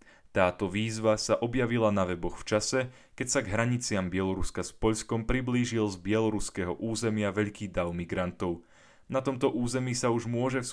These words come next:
súčasnosti nachádzať niekoľko tisíc migrantov. Zo záznamov, ktorými médiá disponujú, je zjavné, že imigrantov sprevádzajú a koordinujú vojaci a dôstojníci bieloruskej pohraničnej stráže. Poľská vláda a Európska únia tvrdia,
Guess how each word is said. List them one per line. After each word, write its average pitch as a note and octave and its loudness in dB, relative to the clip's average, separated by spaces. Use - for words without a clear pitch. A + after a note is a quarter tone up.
súčasnosti A2 -6
nachádzať F2+ -2
niekoľko G2+ 2
tisíc F2 -8
migrantov. E2+ -6
Zo G2 -6
záznamov, A#2+ 2
ktorými G2+ 0
médiá F2+ -2
disponujú, G#2+ 0
je F2 -6
zjavné, G2 0
že - -2
imigrantov A#2+ -2
sprevádzajú G2+ 0
a - -4
koordinujú G2 0
vojaci G#2 2
a E2+ -4
dôstojníci G2+ -4
bieloruskej G2+ -4
pohraničnej F2 -6
stráže. F2 2
Poľská C3+ 4
vláda A#2+ 6
a F2 4
Európska G#2+ 2
únia F#2+ -2
tvrdia, G#2 0